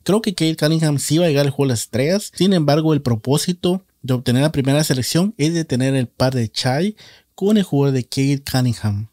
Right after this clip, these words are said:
De esa manera el equipo de Oklahoma City puede construir a su equipo probablemente dos o tres temporadas y sería un excelente traspaso por Sam Presti. Ahora miramos la siguiente noticia, donde el jugador de los Brooklyn Nets, que es James Harden,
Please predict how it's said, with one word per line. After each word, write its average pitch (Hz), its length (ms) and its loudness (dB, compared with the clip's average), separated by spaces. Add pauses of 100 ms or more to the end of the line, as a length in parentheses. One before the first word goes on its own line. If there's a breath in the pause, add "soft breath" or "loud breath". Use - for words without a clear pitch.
(120)
De 131 140 -2
esa 156 140 -2
manera 151 200 0
el 147 60 -2
equipo 147 200 -6
de 160 60 -2
Oklahoma 135 360 0
City 143 260 0
puede 175 340 0
construir 143 460 0
a 151 40 -2
su - 120 -4
equipo 185 500 -2 (460)
probablemente 151 680 2
dos 139 240 -2
o 139 40 -4
tres 139 200 0
temporadas 143 680 0 (340)
y 160 80 2
sería 147 220 2
un 147 120 4
excelente 135 400 0
traspaso 139 640 -2
por 120 140 -2
Sam 123 200 0
Presti. 120 440 -4 (360)
Ahora 170 160 4
miramos 196 200 4
la 190 80 4
siguiente 156 260 2
noticia, 180 640 0
donde 175 240 4
el 175 60 4
jugador 156 240 0
de 151 100 4
los 123 80 0
Brooklyn 139 380 2
Nets, 151 200 0
que 151 120 -2
es 139 100 0
James 147 220 2
Harden, 165 420 0